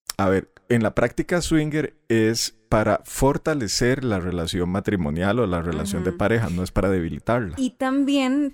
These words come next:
Speaker 2: pasa entonces que siempre están juntos.
Speaker 1: Sí.
Speaker 2: Porque si ya uno está aparte, digamos, va y, y, y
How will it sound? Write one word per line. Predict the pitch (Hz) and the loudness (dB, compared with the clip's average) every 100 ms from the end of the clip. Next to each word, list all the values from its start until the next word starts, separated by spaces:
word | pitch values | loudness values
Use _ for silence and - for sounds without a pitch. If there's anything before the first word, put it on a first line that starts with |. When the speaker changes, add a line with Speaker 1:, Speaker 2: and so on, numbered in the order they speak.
| - | 0
Speaker 2:
pasa | 240 226 226 277 294 | 2 2 0 -4 -4
entonces | 233 208 208 202 247 254 - | -4 -4 -4 -4 -6 -8 -10
que | - | -8
siempre | 190 196 185 170 | -6 -4 -4 -6
están | 202 180 | -6 -6
juntos. | - 294 330 - - - - | -2 0 0 -2 -14 -20 -8
Speaker 1:
Sí. | - 226 - _ - - _ - | 0 0 0 _ -20 -20 _ -8
Speaker 2:
Porque | 214 208 214 | -6 -2 -4
si | 208 185 | -4 -4
ya | 202 196 208 | 0 0 0
uno | 240 254 262 254 | 0 0 0 -2
está | 226 - 254 | -6 -6 -6
aparte, | - 254 254 294 | 0 0 0 -6
digamos, | 254 240 208 165 | -6 -4 -4 -4
va | 160 170 190 220 220 | 0 0 0 -2 -4
y, | 185 175 156 160 160 151 131 | -4 -4 -4 -4 -4 -4 -8
y, | |
y | 160 | -14